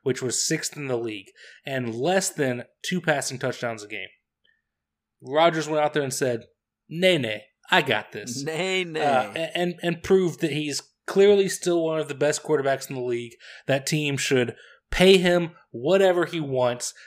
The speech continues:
Speaker 1: to keep him around.
Speaker 2: Ooh.
Speaker 1: There's no reason that Aaron Rodgers should be playing in another uniform next season. I think he's proven that. I mean, he proved it last year winning M V P. He's proven that again this year.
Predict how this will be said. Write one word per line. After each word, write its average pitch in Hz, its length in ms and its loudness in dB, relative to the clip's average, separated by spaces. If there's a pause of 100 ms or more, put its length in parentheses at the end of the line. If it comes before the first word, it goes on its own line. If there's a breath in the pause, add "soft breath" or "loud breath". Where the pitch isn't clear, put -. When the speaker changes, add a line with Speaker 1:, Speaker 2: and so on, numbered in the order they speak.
Speaker 1:
to 127 80 -8
keep 175 280 0
him 165 100 -4
around. 123 460 0
Speaker 2:
Ooh. 120 160 -4 (180 loud breath)
Speaker 1:
There's 143 200 0
no 175 220 8
reason 175 480 0 (120 loud breath)
that 131 100 -6
Aaron 160 220 4
Rodgers 151 300 6
should 143 140 -6
be 127 80 -2
playing 135 360 -2
in 120 80 -4
another 135 260 2
uniform 131 580 -4
next 120 260 -6
season. 117 380 -10 (260 loud breath)
I 123 80 -4
think 123 200 -6
he's 113 120 -12
proven 185 420 2
that. 156 260 2 (100)
I - 40 -12
mean, 120 120 -8
he 180 60 -6
proved 180 260 2
it 107 120 -6
last 160 360 2
year 151 120 2
winning 139 300 -2
M 127 80 -4
V 123 80 -6
P. 170 300 -6 (180 loud breath)
He's 135 160 -8
proven 143 380 -4
that 123 300 0
again 131 360 -2 (140)
this 190 340 4
year. 160 300 0